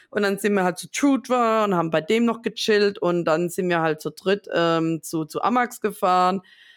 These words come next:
und dann haben wir dann bei Amax gepennt und am nächsten Tag, ah, stopp! Der Plan war ja, Trudra kommt irgendwie Freitag nach, weil er am Donnerstag halt noch was vorhatte.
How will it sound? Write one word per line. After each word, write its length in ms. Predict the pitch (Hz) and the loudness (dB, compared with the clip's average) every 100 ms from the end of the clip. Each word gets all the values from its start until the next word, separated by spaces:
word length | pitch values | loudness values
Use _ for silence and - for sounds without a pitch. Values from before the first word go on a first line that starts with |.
| _ - | _ -2
und 540 | 175 175 170 175 170 | 2 2 2 0 0
dann 260 | 156 170 147 | 0 0 0
haben 260 | 165 165 | 0 0
wir 140 | 156 147 | 0 0
dann 200 | 147 147 | -2 -2
bei 120 | 147 | -2
Amax 380 | 214 254 254 - | 0 0 -2 -6
gepennt 600 | 196 202 202 196 196 190 - _ _ - | -6 -2 0 0 -2 -4 -16 _ _ -2
und 340 | 180 180 170 - _ | 0 0 -4 -16 _
am 200 | 165 170 | -2 2
nächsten 540 | 170 170 - _ 156 | 0 -2 -10 _ -16
Tag, 520 | - 175 202 233 240 - | -2 2 4 2 -2 -2
ah, 280 | 262 370 370 | 0 2 2
stopp! 580 | - - 214 269 - _ _ _ _ _ _ _ _ _ - _ _ _ _ | -2 0 2 0 -4 _ _ _ _ _ _ _ _ _ -20 _ _ _ _
Der 100 | 302 | -2
Plan 380 | 294 330 262 294 | 2 2 4 4
war 160 | 277 | 2
ja, 400 | 285 277 294 320 - _ _ _ | 2 2 0 -2 -8 _ _ _
Trudra 440 | - 277 - 254 | 0 0 2 0
kommt 400 | 247 240 240 240 | 2 0 0 0
irgendwie 280 | 190 220 220 | 0 2 0
Freitag 500 | - 175 180 180 - | 2 0 2 2 0
nach, 460 | 147 139 147 - - | -4 -6 -10 -18 -18
weil 280 | - 175 208 | -2 2 2
er 160 | 214 - | 2 2
am 320 | 175 175 170 | 0 -2 0
Donnerstag 680 | 175 202 202 208 196 196 - | 0 0 -2 0 0 0 0
halt 380 | 175 175 - | 2 0 -4
noch 440 | 170 170 165 - _ | -2 -2 -2 -18 _
was 320 | 175 165 - | -4 -4 -6
vorhatte. 720 | - - 151 147 143 143 139 | -14 -4 -4 -2 -4 -6 -14